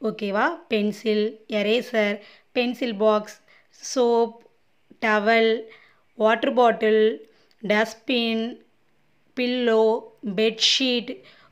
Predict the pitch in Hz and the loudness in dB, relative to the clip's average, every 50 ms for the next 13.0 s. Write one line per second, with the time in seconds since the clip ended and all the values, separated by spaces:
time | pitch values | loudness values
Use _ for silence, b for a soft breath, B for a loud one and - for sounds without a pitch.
0 | _ - 220 214 - 220 208 208 233 269 302 330 339 B B B _ _ - 240 | _ -8 -8 -4 -4 -2 -2 2 2 2 2 0 -2 B B B _ _ -2 0
1 | 233 233 240 240 240 240 - - - B B B B _ - 196 233 262 285 294 | 2 4 4 4 2 0 -2 -8 -18 B B B B _ -8 -4 -2 -2 0 -2
2 | - - 269 240 220 214 208 208 208 214 214 214 214 214 B B B _ - 214 | -2 -2 -2 0 0 0 0 2 2 2 0 0 -4 -8 B B B _ -18 -12
3 | - 226 214 214 220 220 240 285 320 320 320 302 294 302 302 - 247 269 285 247 | -8 -6 -4 -4 -2 -2 -2 -2 -2 0 0 0 0 0 0 0 -2 -2 0 0
4 | 240 262 277 - - 254 240 214 - 214 202 202 - 254 208 208 196 196 190 - | -2 -4 -2 0 0 0 2 2 0 -2 -2 -2 -4 -2 -2 -2 -2 -2 -4 -4
5 | 226 220 220 226 233 247 285 330 381 381 B B B B _ - 226 208 202 - | -4 -2 -2 -2 0 0 0 0 0 -2 B B B B _ -4 -2 -2 -2 -4
6 | - - 214 208 226 240 247 233 - 247 254 285 330 381 381 - - - 233 226 | -4 -4 -2 -2 -2 -2 -2 -2 0 2 2 2 0 -2 -4 -8 -8 -6 -4 -2
7 | 247 285 294 294 311 311 302 - 294 269 254 262 - 214 208 196 190 202 208 214 | 0 0 0 0 0 -2 -2 -2 -2 -2 -2 -2 -4 -4 -2 0 0 0 2 0
8 | 214 214 208 214 233 247 302 349 427 b b b b b b b - 240 226 226 | 0 0 -2 -4 -4 -4 -2 -4 -4 b b b b b b b -6 -4 -2 0
9 | 254 277 277 320 311 311 - 302 277 - - - - - 240 214 208 214 220 214 | 2 2 2 2 2 0 -2 -2 -2 -4 -6 -12 -8 -2 0 2 2 2 2 0
10 | 226 220 208 185 180 175 190 247 349 392 381 - - 269 247 254 254 - 226 208 | 0 0 0 -2 -4 -6 -4 -4 -4 -4 -6 -6 -4 -2 -2 -2 -2 -2 -2 -2
11 | 202 214 247 285 262 226 196 175 - - 190 180 170 165 165 160 165 B B B | 0 0 0 0 0 0 -2 -4 -6 -8 -8 -6 -6 -6 -8 -10 -12 B B B
12 | B B B - 220 208 - - 233 240 254 254 - 254 233 233 254 269 294 320 | B B B -8 -8 -6 -2 -2 0 0 0 -2 -4 -4 -2 0 0 2 2 0